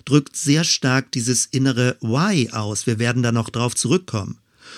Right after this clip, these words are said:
Und auch im Johannesevangelium geht es um Frucht. Jesus spricht davon im Zusammenhang mit dem Weinstock, wie etwas völlig organisch und natürlich herauswächst aus der Verbindung, aus dem Bleiben in ihm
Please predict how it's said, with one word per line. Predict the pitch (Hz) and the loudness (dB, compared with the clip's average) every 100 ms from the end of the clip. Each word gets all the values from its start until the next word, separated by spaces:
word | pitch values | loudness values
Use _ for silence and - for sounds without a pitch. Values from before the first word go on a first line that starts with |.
| - | 0
Und | 151 147 | 2 2
auch | 165 233 | 0 0
im | 190 | 0
Johannesevangelium | 160 120 127 131 127 113 110 113 113 127 113 | 2 4 4 4 2 0 0 2 2 2 2
geht | 131 | 0
es | 139 - | 0 -2
um | 123 | -2
Frucht. | - 180 208 - - - _ - | -2 2 2 0 -10 -20 _ 0
Jesus | 135 131 127 | 2 4 0
spricht | - 139 - | 2 0 2
davon | 123 127 127 | 0 0 0
im | 131 | 0
Zusammenhang | - - 127 127 123 123 | -4 -2 0 2 0 0
mit | 117 127 | 0 2
dem | 120 110 | 2 2
Weinstock, | 151 202 - - 98 - | 2 2 0 -4 -6 -4
wie | 113 | -6
etwas | 120 - 123 | -4 -4 -4
völlig | - 147 143 - | -2 0 0 -2
organisch | 131 113 120 147 165 120 - | -4 0 2 4 4 2 0
und | 120 120 | -2 -2
natürlich | 113 - 156 175 117 113 - - - | -4 -4 -2 0 0 -2 -10 -20 -4
herauswächst | 123 120 151 196 - 123 147 - - | 0 4 4 4 4 2 0 -4 -2
aus | 131 147 - | 2 2 2
der | - 131 131 | 2 4 2
Verbindung, | - 113 123 170 160 117 107 | 0 2 4 6 6 4 2
aus | 131 123 - | 0 0 4
dem | 123 117 - - - | 2 2 -4 -10 -2
Bleiben | 123 127 151 170 147 - | 0 4 4 4 2 4
in | 156 160 165 | 2 2 0
ihm | 160 143 117 | 0 2 4